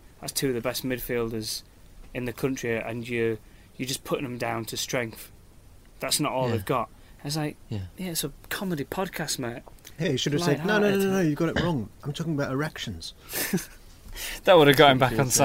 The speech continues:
Speaker 1: side, yeah.
Speaker 2: Um, you also do it with Jimmy Bullard. Where is he from originally? Canning Town, something like that.
Speaker 1: Um, oh God, I don't know, but he, he's from that kinda, like, Bexley,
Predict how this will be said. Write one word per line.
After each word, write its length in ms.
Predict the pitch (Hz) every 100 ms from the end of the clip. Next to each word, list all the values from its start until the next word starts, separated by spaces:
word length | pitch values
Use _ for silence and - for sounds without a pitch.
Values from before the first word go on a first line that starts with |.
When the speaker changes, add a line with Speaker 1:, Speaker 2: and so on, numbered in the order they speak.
| 127 113
Speaker 1:
side, 20 |
yeah. 180 | 131 120 - - - -
Speaker 2:
Um, 400 | 135 143 143 143
you 120 | 147 170
also 180 | 165 156
do 100 | 160
it 80 |
with 100 | 143
Jimmy 260 | 120 160 147
Bullard. 500 | 147 143 135 147 147 - - - -
Where 140 | 196
is 80 | 220
he 80 | 220
from 200 | - 180
originally? 320 | 123 110 101
Canning 300 | - 135 135
Town, 260 | 160 139 95
something 240 | 110 104
like 180 | 117 -
that. 40 | - - - 160 202
Speaker 1:
Um, 380 | 226 247 240 -
oh 240 | 135 175 151
God, 260 | 202 185 156
I 80 |
don't 180 | 160 226
know, 220 | 240 202 135
but 200 | 170 196
he, 200 | 214 214
he's 160 | 208
from 200 | 269 262
that 180 | 240 214
kinda, 260 | 208 196 180
like, 340 | 170 143 135
Bexley, 720 | 165 175 - 160 147 135 123